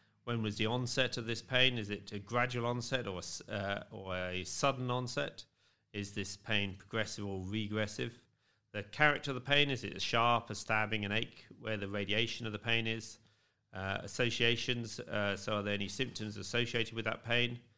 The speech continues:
Uh, and the time course of this pain and how long it's been going, any exacerbating, alleviating factors, and the severity of the pain, how, how bad is this pain?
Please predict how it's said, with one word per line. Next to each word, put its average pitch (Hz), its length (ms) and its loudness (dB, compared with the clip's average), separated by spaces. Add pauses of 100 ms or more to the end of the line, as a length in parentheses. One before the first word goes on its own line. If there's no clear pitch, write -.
(440)
Uh, 98 240 -4 (100)
and 95 100 -8
the 95 60 -8
time 131 380 0
course 127 320 -2
of 117 80 -4
this 117 100 -2
pain 127 340 2
and 110 140 -4
how 113 160 0
long 101 220 -2
it's 101 100 -10
been 101 180 -4
going, 110 460 0
any 104 220 0
exacerbating, 104 720 -4
alleviating 101 1200 -6
factors, 170 560 -4 (400)
and 185 80 -6
the 180 60 -4
severity 175 420 -2
of 107 60 0
the 98 80 -8
pain, 92 320 -6
how, 110 140 -4 (140)
how 110 220 -4
bad 104 240 0
is 92 80 -12
this 98 160 -14
pain? 87 280 -14